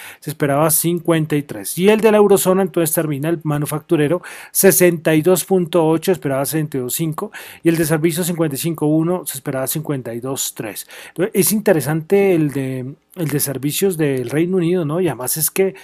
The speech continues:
eh, no sé, hace muy poco se levantó las restricciones de movilidad en el Reino Unido. Entonces, de verdad, es curioso, es curioso este,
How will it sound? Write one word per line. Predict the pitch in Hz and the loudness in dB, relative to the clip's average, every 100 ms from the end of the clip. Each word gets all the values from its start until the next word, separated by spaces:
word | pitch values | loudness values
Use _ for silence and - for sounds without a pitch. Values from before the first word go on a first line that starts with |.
| - - _ - | -20 -20 _ -6
eh, | 156 143 139 131 131 131 139 151 | -2 -2 -2 -4 -6 -6 -8 -6
no | 147 | -2
sé, | 139 175 | 2 2
hace | 156 160 | 2 0
muy | 156 180 | 2 2
poco | - 175 247 | 4 2 2
se | 202 147 | -2 -2
levantó | 127 120 120 139 | -2 -6 -6 -2
las | 156 165 | 0 0
restricciones | 151 - - - 143 165 | -4 -6 -6 -4 -2 0
de | 151 | -2
movilidad | 127 123 120 120 131 156 151 | -2 -4 -4 -6 -4 -2 -2
en | 139 | -4
el | 117 | -6
Reino | 131 147 135 | -6 -6 -4
Unido. | 123 214 143 | -4 -4 -4
Entonces, | - 139 123 170 - - - - - 151 | -8 -10 -6 -4 -4 -6 -12 -18 -10 -2
de | |
verdad, | 143 120 143 165 | -2 0 -2 -2
es | - - _ - - | -2 -6 _ -6 0
curioso, | 139 156 160 123 | 4 4 2 -2
es | - | -8
curioso | 135 135 139 156 160 | -6 -4 -2 0 0
este, | 151 - 175 | 0 0 0